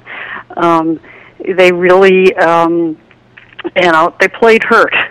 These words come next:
Um, uh, I, I will never forget, you know, um, and it's fused in my memory, you know, the image of my grandmother injecting her leg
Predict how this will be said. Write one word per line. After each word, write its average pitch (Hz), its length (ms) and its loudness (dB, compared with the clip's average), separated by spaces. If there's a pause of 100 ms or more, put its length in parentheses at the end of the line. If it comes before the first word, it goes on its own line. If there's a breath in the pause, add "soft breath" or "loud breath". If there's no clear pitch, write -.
(200)
Um, 156 500 -2 (420 loud breath)
uh, 156 440 -2
I, - 180 -8
I 170 160 0
will 175 220 2
never 185 460 0 (100)
forget, 190 540 0
you 196 100 -2
know, 151 240 -4 (120)
um, 156 460 -2
and 160 160 -4
it's - 380 -10 (120)
fused 196 440 -2
in 196 100 2
my 190 160 4
memory, 185 460 0
you - 480 -14
know, 156 60 0
the 160 160 0
image 180 260 0
of 170 80 -6
my 170 140 2
grandmother 156 680 0
injecting 170 840 -2
her 170 160 -2
leg 160 600 0